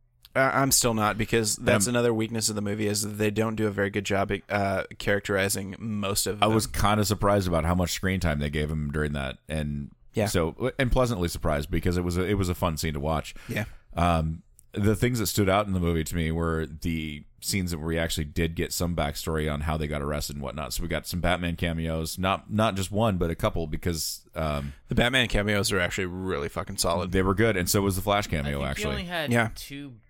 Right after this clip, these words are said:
Speaker 3: did you only have two Batman cameos?
Speaker 2: I think we had two Bat cameos because he's the one that brought down both Deadshot and the Joker and Harley Quinn.
Speaker 3: Yeah.
Speaker 2: Um, and he, and then the
Speaker 3: And then
Speaker 2: Flash
Speaker 3: you had
Speaker 2: brought down
Speaker 3: Flash
Speaker 2: Captain Boomerang.
Speaker 3: I feel like I could have went with having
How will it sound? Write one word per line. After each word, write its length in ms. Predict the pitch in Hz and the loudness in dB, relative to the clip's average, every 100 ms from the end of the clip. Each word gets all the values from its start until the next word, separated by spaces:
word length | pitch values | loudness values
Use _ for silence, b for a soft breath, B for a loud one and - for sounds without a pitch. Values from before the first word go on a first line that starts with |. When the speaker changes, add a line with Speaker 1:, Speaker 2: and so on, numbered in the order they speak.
| - - | -20 -20
Speaker 3:
did 160 | 120 | -20
you 100 | 143 | -18
only 160 | 175 175 | -18 -16
have 120 | 139 | -18
two 160 | - 113 | -20 -20
Batman 460 | 113 135 156 151 151 | -20 -20 -20 -20 -20
cameos? 440 | 156 151 156 80 | -20 -18 -14 -4
Speaker 2:
I 40 | |
think 120 | 92 101 | 0 2
we 60 | |
had 100 | 90 | 2
two 140 | - 110 | 2 2
Bat 240 | 98 92 | 2 2
cameos 480 | 107 107 110 110 101 | 2 2 4 2 2
because 300 | - 98 - | 0 0 0
he's 460 | 90 87 87 87 | 0 2 2 0
the 60 | 92 | -2
one 120 | 92 | -2
that 80 | 85 | 0
brought 200 | 85 80 | 0 0
down 180 | 85 85 | 0 0
both 180 | 82 - | -2 -2
Deadshot 440 | 80 80 87 82 71 | -4 -2 0 -2 -2
and 260 | 78 82 | -4 -4
the 60 | 82 | -4
Joker 360 | 82 82 80 | -2 -4 -2
and 100 | 78 | -2
Harley 260 | 76 85 80 | 0 0 -2
Quinn. 440 | - 95 82 80 - B B B B | 0 0 0 -2 -8 B B B B
Speaker 3:
Yeah. 180 | 123 113 | -8 -2
Speaker 2:
Um, 480 | 78 76 71 78 - - | 2 2 0 -4 -10 -4
and 180 | 92 80 | 0 2
he, 360 | 80 78 76 76 | 2 0 -2 -2
and 140 | 82 | -2
then 100 | 78 | 0
the 60 | 78 | 0
Speaker 3:
And 80 | 78 | -2
then 60 | 76 | -2
Speaker 2:
Flash 300 | 85 80 78 | 0 0 0
Speaker 3:
you 40 | |
had 40 | |
Speaker 2:
brought 180 | 87 73 | 0 0
down 200 | 80 73 | 0 -2
Speaker 3:
Flash 60 | 73 | -2
Speaker 2:
Captain 260 | 69 76 | -4 -4
Boomerang. 480 | 76 76 71 71 - - _ - | -4 -4 -4 -6 -10 -18 _ -8
Speaker 3:
I 100 | 143 | -6
feel 340 | - 175 180 | -8 -10 -8
like 380 | 165 147 147 - _ _ _ _ - | -8 -8 -12 -18 _ _ _ _ -8
I 140 | 123 131 | -6 -6
could 180 | 143 139 | -8 -10
have 160 | 110 | -10
went 200 | 123 123 | -14 -14
with 120 | 127 104 _ 110 - _ _ | -16 -18 _ -20 -20 _ _
having 460 | 113 113 120 120 | -12 -8 -8 -10